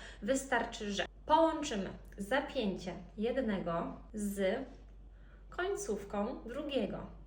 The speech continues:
I tym sposobem mamy jeden długi naszyjnik, który wystarczy, że założymy na dwa razy na szyję. Teraz zamkiem zapinamy drugi naszyjnik.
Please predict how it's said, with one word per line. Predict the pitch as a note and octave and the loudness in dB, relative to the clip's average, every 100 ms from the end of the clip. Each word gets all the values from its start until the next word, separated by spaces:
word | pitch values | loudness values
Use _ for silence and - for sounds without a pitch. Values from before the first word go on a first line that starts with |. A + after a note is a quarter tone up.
| - | -8
I | G#3+ | -6
tym | - D#4 | 0 0
sposobem | F4 C#4+ C#4 C4 B3+ | 2 2 2 2 2
mamy | A3 G3+ G3 F#3+ | 4 4 4 2
jeden | G#3+ A#3 C#4 C4+ - - | 2 4 2 -2 -8 -4
długi | C#4 D#4+ C#4+ A3+ A3 G3+ | 0 2 4 2 2 4
naszyjnik, | G3 G3+ G3+ F3 E3+ G#3+ - - - - | 4 2 -2 -2 0 0 0 -4 -14 -16
który | - - G3+ G3+ C4 - - - - - - - - - - | -10 0 2 4 2 -2 -12 -18 -18 -18 -18 -18 -16 -16 -4
wystarczy, | A3 F#4 - A#3+ G#3+ G#3+ - A#3 A#3 | 2 2 2 0 0 0 -4 -4 -4
że | G3 F3+ F3 F3+ - - - - - - - - | -6 -4 -4 -6 -10 -16 -18 -18 -16 -16 -16 -14
założymy | - A#3+ D#4+ F4 D#4+ C#4+ C4 B3+ B3 A#3+ - - - - - - - - - - - - G3 | -10 -6 -4 -2 -2 0 0 -2 -2 -4 -8 -14 -16 -18 -18 -16 -18 -18 -18 -18 -18 -12 -10
na | E3+ | -8
dwa | F3 G3 C4+ | -6 -2 0
razy | B3 A3 A3 | 0 -2 0
na | G3+ F3+ | 0 0
szyję. | - E3+ E3 A3 C#4+ - - - | -6 -6 -4 -4 -6 -10 -12 -4
Teraz | G#3 F#3+ F#3 | -2 -2 -2
zamkiem | F#3 C4 C4 G#3 F#3 D3+ - | 0 2 2 0 -4 -8 -6
zapinamy | G3 F3+ A#3+ C#4 D4 B3 G#3+ G3 | -4 0 0 -2 -2 0 2 2
drugi | E3+ G#3 B3+ B3+ | 2 0 0 0
naszyjnik. | B3 G#3 - F#3 E3 D#3+ F#3+ | -2 -4 -4 -4 -4 -2 -4